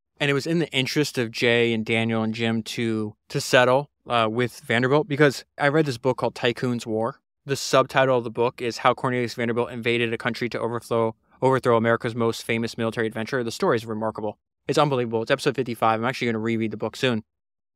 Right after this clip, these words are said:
But the, the reason that you didn't wanna cross Vanderbilt is because he didn't believe in, like, just using the law. Like, he would use that if he had to.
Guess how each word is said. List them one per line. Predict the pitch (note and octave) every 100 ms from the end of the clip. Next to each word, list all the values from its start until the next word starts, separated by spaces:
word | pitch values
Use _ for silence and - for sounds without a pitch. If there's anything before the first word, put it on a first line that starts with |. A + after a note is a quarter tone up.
| _ -
But | D3 C#3+
the, | D3+
the | D3+ C#3
reason | D3+ D#3+
that | D3 C3
you | B2
didn't | B2+ C3+
wanna | A#2+ A#2 A#2
cross | - B2+ A#2+ -
Vanderbilt | A#2 A#2+ C#3 D#3
is | B2+
because | C3 A#2+ B2 A#2
he | - C#3+
didn't | D3+ D#3+ - _ _ C#3+
believe | C#3 B2+ B2+
in, | A#2+
like, | A2
just | A2 A#2+
using | B2 A#2+ A#2+ B2
the | A2
law. | A2 A2+ D3
Like, | A#2+
he | -
would | A#2
use | A#2+ A#2+
that | A#2+
if | A2
he |
had | A2 A2+
to. | E3+